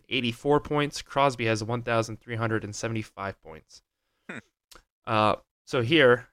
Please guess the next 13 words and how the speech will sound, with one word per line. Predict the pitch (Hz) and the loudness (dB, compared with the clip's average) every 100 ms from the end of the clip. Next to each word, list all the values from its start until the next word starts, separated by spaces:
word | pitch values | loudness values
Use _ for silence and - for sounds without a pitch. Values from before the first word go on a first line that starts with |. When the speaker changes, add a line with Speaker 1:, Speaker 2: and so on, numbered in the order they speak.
| _ | _
Speaker 1:
uh, | 113 95 - _ _ | 0 0 -2 _ _
you're | - 147 | -2 8
not | 160 151 | 8 8
gonna | 156 | 4
know | 127 139 | 4 4
the | 127 | 4
name, | 110 101 98 - _ _ | 0 -2 -6 -14 _ _
uh, | 101 101 101 | -6 -4 -4
but | 104 - _ | -8 -12 _
can | 139 | -4
you | 151 | -2
guess | 139 139 131 | 6 6 6
who | - 147 107 | 0 2 0